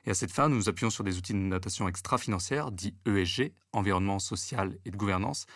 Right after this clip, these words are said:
qui permettent de différencier les entreprises en portefeuille qui contribuent positivement ou négativement aux enjeux de développement durable. Et puis le troisième, qui tient aussi, euh, je crois, à la culture d'entreprise, c'est de savoir porter des engagements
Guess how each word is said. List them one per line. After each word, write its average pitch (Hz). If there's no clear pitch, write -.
qui -
permettent 123
de 110
différencier 123
les 135
entreprises 127
en 110
portefeuille 110
qui -
contribuent 104
positivement 110
ou 120
négativement 120
aux 98
enjeux 98
de 92
développement 90
durable. 92
Et 113
puis 95
le 139
troisième, 123
qui -
tient 107
aussi, 110
euh, 87
je -
crois, 107
à 95
la 90
culture 113
d'entreprise, 139
c'est 127
de -
savoir 135
porter 117
des 110
engagements 95